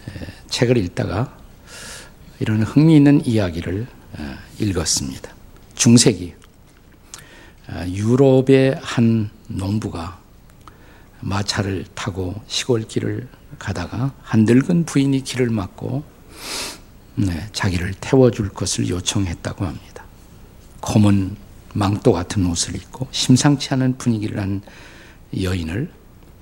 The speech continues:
마차에 오르게 하시면서 이름을 물었다고 합니다. "부인의 이름은 뭡니까?"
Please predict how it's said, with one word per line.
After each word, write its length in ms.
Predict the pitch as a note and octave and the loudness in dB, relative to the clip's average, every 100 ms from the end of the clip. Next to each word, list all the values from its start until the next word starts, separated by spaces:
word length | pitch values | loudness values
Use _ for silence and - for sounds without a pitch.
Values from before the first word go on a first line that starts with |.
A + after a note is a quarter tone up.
| - | -8
마차에 560 | F2+ D#2 - E2 D#2 D2+ | -6 -4 -6 -6 -6 -6
오르게 320 | G2+ G#2+ F#2+ | -4 -4 -4
하시면서 720 | G2+ F#2 - E2 D2 - B2 C3+ - - - | -4 -4 -4 -6 -6 -6 -6 -6 -10 -20 -6
이름을 340 | G#2+ A2+ C#3 | 0 4 6
물었다고 480 | C3 A#2 A2 - F#2 | 6 4 0 -2 -2
합니다. 360 | E2 - - - - - | -6 -8 -14 -20 -20 -4
"부인의 400 | - A2+ C3+ B2 | 4 8 8 6
이름은 400 | B2 B2 B2 B2 - - - - - | 6 6 4 2 -8 -20 -20 -20 -6
뭡니까?" 640 | G2 G#2+ C#3 C3 F2 - | 2 8 8 6 -4 -4